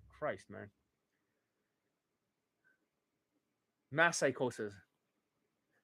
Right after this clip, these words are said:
They can't even handle what I'm saying. You think they really went direct? Of course not.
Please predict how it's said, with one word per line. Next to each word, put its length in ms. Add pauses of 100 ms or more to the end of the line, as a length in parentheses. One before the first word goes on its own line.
(1700)
They 80
can't 160
even 160
handle 320
what 80
I'm 100
saying. 280 (680)
You 80
think 200
they 100
really 240
went 180
direct? 400 (1300)
Of 100
course 320
not. 160